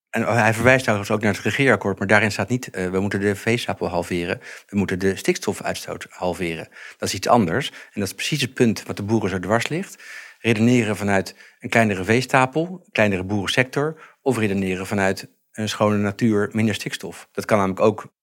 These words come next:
op andere manieren worden bereikt. Onder meer, hè, want de, de landbouw is natuurlijk wel voor het grootste deel verantwoordelijk voor de stikstofuitstoot.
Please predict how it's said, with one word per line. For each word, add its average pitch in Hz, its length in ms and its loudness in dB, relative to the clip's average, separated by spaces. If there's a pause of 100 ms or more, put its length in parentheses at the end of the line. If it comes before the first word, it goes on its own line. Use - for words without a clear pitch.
(240)
op - 120 -10
andere 113 240 4
manieren 107 340 4
worden 87 180 -4
bereikt. 82 420 -6 (300)
Onder 101 240 4
meer, 90 260 2
hè, 87 120 0
want 98 140 -2
de, 90 100 -12 (120)
de 87 180 -6
landbouw 92 280 2
is 92 60 0
natuurlijk 95 160 -8
wel 98 140 2
voor 104 140 -6
het - 100 -12
grootste 104 260 0
deel 101 120 -2
verantwoordelijk 95 500 -4
voor 95 100 -10
de 92 60 -10
stikstofuitstoot. - 760 -14